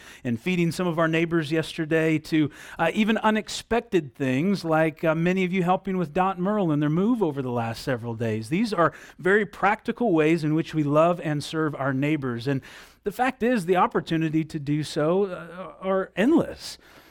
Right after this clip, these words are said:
Each and every day, we, we are confronted with ways in which we can practically love and serve people. And,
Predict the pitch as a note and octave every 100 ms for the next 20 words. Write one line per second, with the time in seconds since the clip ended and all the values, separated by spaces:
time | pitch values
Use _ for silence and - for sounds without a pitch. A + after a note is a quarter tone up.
0 | _ - A#3 C4 B3 B3+ A3 D#3 G#3 C4
1 | G#3 D3+ E3 D#3+ D3 F3 F3+ G3 F#3 F3
2 | F3 - F3+ D3 G#3 B3 G#3 D#3+ E3 F#3
3 | E3+ C#3 E3+ G#3 A#3+ G#3 G#3 E3 D3 F3
4 | F3+ D#3+ C#3+ - E3 E3 E3 - E3+ D3+
5 | D3 - C3+ D3+ D#3 D3 C3+ - D3+ D3+
6 | - C3+ B2 C3+ B2+